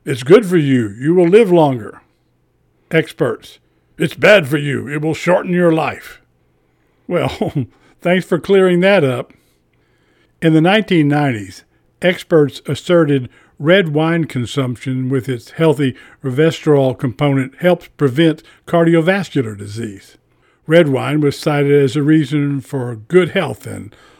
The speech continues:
longer life expectancy in France. Such assertions glossed over that, in general, the French consumed less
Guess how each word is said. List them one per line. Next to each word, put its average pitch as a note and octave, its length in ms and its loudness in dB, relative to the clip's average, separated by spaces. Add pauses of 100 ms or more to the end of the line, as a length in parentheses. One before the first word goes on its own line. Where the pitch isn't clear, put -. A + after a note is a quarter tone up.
(160)
longer D#3 400 2
life E3 300 0
expectancy A#2+ 880 -10
in G#2 140 -14
France. - 600 -10 (800)
Such G3+ 340 -2
assertions D#3+ 680 -2
glossed D3 460 -2
over D3+ 240 2
that, C3 340 -2
in C3 160 -4
general, C3 480 -2 (400)
the B2+ 100 -10
French E3 520 -2
consumed C#3+ 680 -2 (220)
less D#3 460 -6